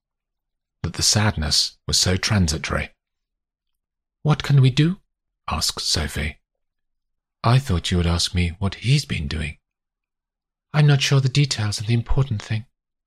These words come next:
"You accept his corruption?" I know that he has been, and potentially still is, involved with people who are criminals. Yes.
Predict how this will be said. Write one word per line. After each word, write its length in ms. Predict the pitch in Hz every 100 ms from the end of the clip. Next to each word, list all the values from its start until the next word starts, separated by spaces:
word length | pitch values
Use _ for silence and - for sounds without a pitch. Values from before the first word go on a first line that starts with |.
| _ _ _ _ _ _ -
"You 160 | 123
accept 460 | 120 - - 139 -
his 160 | - -
corruption?" 640 | 135 131 165 - 156 - _ _ _ _ _ _ _ _ _ _ _ _ -
I 240 | 143 139 139
know 260 | 135 139
that 180 | 139 135
he 100 | 135
has 240 | 127 147 143
been, 240 | 135 131
and 260 | 135 131 -
potentially 520 | 135 147 135 135 127
still 280 | - 139 135
is, 400 | 123 120 - _ _ _ _ _ _ _ _ _
involved 540 | 123 120 131 131 120 113
with 180 | 117
people 320 | - 127 - 104
who 200 | 110 107
are 220 | 107 110
criminals. 580 | - 156 101 90 - _ _ _ _ _ _
Yes. 360 | 127 104 80